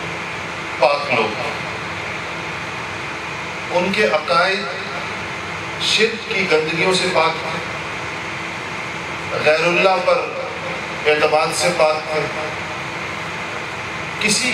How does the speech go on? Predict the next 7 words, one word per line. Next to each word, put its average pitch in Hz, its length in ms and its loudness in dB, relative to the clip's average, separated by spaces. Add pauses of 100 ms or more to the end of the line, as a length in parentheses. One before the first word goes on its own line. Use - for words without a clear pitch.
قسم 196 280 4 (100)
کی 190 160 0
بھی 175 140 2 (1080)
ان 160 180 0
کی 175 120 2
نگاہ 143 400 4 (520)
اللہ 156 180 4